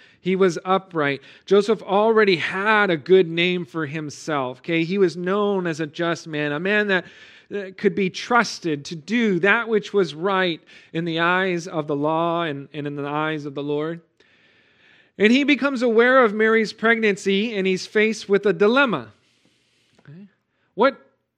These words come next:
should he do? <laughs> How, how, how should he respond to this situation? The woman that he loves and is pledged to marry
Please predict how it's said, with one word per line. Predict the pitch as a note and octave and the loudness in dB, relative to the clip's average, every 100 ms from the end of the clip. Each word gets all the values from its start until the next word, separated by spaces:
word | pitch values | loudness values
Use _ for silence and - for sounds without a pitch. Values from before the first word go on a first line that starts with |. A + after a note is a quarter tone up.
| _ _ | _ _
should | - A3 E3 | -4 -2 -2
he | F#3 | 0
do? | A#3 C#3+ - _ - | 0 0 -4 _ -14
<laughs> | G3+ C3 _ _ _ _ _ _ | -12 -12 _ _ _ _ _ _
How, | - A#3 | -8 -4
how, | A3 C#4 | 0 0
how | B3+ D4 | 0 0
should | C4+ C4+ B3 | -2 -2 0
he | B3 C4 | 2 2
respond | A3+ G#3 B3+ B3+ A3+ F#3 | 0 -2 -2 0 0 2
to | G3 | 2
this | G3 F3 - - | 2 2 -8 -10
situation? | - A3 G3+ G#3+ G#3 - E3 | -4 -4 2 4 4 2 -4
The | |
woman | A#3 C#4 C4+ | -2 0 0
that | A#3+ | 2
he | G#3+ | 2
loves | A3+ C4 C#4 C4+ | 2 2 2 0
and | A3+ | -2
is | G3+ | -4
pledged | - A#3+ B3 F#3 - | -2 -2 -2 -4 -4
to | |
marry | F#3+ A#3 C4+ C4+ | -4 0 0 -2